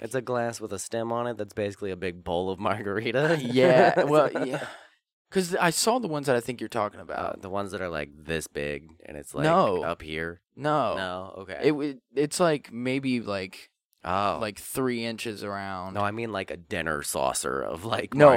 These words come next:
Speaker 1: margarita.
Speaker 2: did, I did
Speaker 1: <laughs>
Speaker 2: see those. I
Speaker 1: Yeah.
Speaker 2: did see those, but no, the one that we had was, like, tall and skinny.
Speaker 1: Oh, okay.
Speaker 2: And, but it was the forty-five ounces of it, so we, like, we're sitting there,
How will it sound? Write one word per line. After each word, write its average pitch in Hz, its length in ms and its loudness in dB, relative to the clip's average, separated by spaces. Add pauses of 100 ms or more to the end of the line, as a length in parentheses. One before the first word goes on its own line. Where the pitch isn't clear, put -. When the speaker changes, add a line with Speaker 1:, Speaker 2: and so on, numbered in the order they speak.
Speaker 1:
margarita. 98 240 6
Speaker 2:
did, 165 180 6
I 139 140 6
did 165 220 4
Speaker 1:
<laughs> 131 100 -2
Speaker 2:
see 147 160 6
those. 92 420 0
I 110 40 2
Speaker 1:
Yeah. 95 80 0
Speaker 2:
did 127 180 0
see 127 160 2
those, 98 260 0
but 113 140 -6
no, 107 240 -2
the 107 100 -6
one 127 140 -2
that 139 80 -2
we 123 120 -2
had 117 200 -2
was, 95 180 -8
like, 92 140 -8
tall 110 400 2
and 85 120 -14
skinny. 78 440 -8
Speaker 1:
Oh, 65 140 -6
okay. 71 380 -8
Speaker 2:
And, 101 280 -10
but 107 80 -4
it 104 80 -4
was 101 160 -8
the 113 100 -2
forty-five 110 560 4
ounces 101 400 -4
of 82 200 -4
it, 78 160 -6
so 104 140 -4
we, 104 120 -2
like, 98 480 -6 (720)
we're 127 120 2
sitting 165 360 2
there, 113 420 0